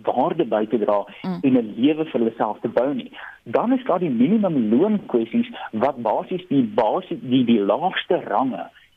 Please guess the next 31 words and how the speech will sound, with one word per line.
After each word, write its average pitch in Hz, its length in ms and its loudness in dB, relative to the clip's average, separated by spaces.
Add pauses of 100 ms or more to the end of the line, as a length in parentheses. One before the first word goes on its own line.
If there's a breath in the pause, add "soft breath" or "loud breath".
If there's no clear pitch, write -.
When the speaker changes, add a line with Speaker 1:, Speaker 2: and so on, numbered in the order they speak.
(140)
Speaker 1:
van 147 320 0 (100)
die 127 400 4
werksleer 110 840 2
uithaal 110 480 0
vir 123 220 -4
die 107 180 -2
jeug. - 280 0 (600 loud breath)
En 160 180 2
dan 226 260 2
sit 208 140 -4
jy 185 80 -8
nog 165 200 0
met 262 140 -2
'n 254 100 2
regering 165 400 2
wat 123 160 0 (580)
'n 143 180 0
ideologiese, 151 1160 2 (260 loud breath)
'n 110 120 2
nalatenskap, 139 840 0
meer 135 360 2
lojaliteit 139 600 0
aan 113 220 -2
Cuba 147 340 0
toon 101 300 -2 (220 loud breath)
aan, 123 400 0
as 127 200 0
aan 123 260 -2
sy 117 140 2 (120)
eie 180 340 2
jeug, 107 340 0